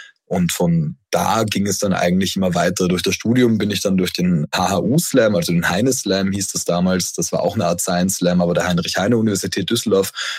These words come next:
Da bin ich dann für die medizinische Fakultät auf-, aufgetreten und das war eigentlich mein erster Science Slam, so.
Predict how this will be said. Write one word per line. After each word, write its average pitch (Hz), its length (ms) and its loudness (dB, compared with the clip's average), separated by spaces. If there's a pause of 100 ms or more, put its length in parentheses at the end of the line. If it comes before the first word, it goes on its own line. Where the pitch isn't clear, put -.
(140)
Da 90 80 -2
bin 87 120 0
ich 92 120 -2
dann 92 140 0
für 95 100 -2
die 90 80 0
medizinische 92 560 0
Fakultät 90 440 -2
auf-, 101 440 -2 (220)
aufgetreten 98 760 0
und 87 160 0
das - 180 -4
war 76 100 0
eigentlich 87 440 0
mein 85 200 0
erster 87 540 -2
Science 85 360 -2
Slam, - 240 -8
so. - 260 -6